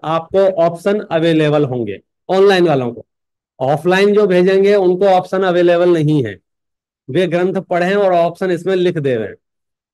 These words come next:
जो online form भरेंगे उनको option available रहेंगे, उन्हीं option से एक कोई जो सटीक answer है, सटीक उत्तर है,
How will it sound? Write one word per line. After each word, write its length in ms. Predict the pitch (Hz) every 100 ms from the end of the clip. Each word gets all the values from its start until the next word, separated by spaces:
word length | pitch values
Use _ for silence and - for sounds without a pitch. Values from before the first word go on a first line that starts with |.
| _
जो 80 | 170
online 680 | 180 151 156 175 190 214 202
form 260 | 185 190
भरेंगे 500 | 180 180 180 190 202 - _ _ -
उनको 280 | 165 180 202
option 500 | 190 165 165 226 220
available 460 | 185 185 180 170
रहेंगे, 400 | 151 151 165 214 233 _ _ _
उन्हीं 340 | 175 185 247
option 500 | 240 175 170 - 175
से 420 | 170 175 196 226 - _
एक 260 | 190 220 220
कोई 380 | 202 202 190 -
जो 180 | 156 175
सटीक 560 | 170 165 160 226 226 226
answer 460 | 156 160 165 156
है, 200 | 147 180
सटीक 380 | 180 170 202 196
उत्तर 320 | 151 - 160
है, 220 | 151 190